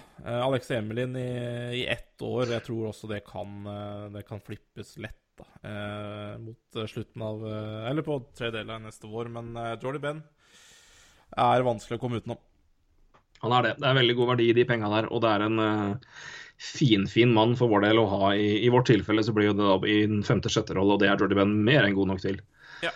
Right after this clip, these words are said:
Speaker 2: Ehm, så det, det tar vi og takker og bukker for.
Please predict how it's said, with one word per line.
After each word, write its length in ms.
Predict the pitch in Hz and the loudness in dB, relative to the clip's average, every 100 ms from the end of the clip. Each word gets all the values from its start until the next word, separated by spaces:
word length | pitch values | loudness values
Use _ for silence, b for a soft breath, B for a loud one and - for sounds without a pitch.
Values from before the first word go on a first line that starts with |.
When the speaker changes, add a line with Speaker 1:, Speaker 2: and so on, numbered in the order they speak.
| B _ | B _
Speaker 2:
Ehm, 880 | - 107 104 104 104 104 101 101 95 | 0 4 4 4 2 2 2 0 0
så 140 | - 107 | -2 2
det, 1000 | 104 101 104 101 98 95 98 101 104 - | 4 6 4 4 4 2 0 -2 -6 -2
det 240 | - 107 107 104 104 104 101 101 98 101 | 2 4 6 4 4 2 0 0 -2 0
tar 200 | - 101 | 4 6
vi 160 | 104 110 | 8 6
og 360 | 110 107 107 | 6 6 6
takker 280 | 107 110 110 | 4 2 2
og 100 | 113 | 2
bukker 240 | 104 110 104 | 2 2 4
for. 240 | 165 240 | 4 4